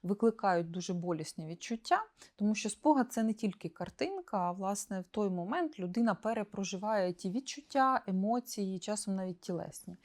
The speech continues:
відчуття. Це завдає їй болю, і, відповідно, що вона хоче уникати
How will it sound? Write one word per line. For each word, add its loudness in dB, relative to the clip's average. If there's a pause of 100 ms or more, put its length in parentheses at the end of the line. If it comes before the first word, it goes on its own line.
(360)
відчуття. -2 (260)
Це 4
завдає 4
їй -2
болю, 6
і, 0
відповідно, 2
що -2
вона 4
хоче 0 (100)
уникати 2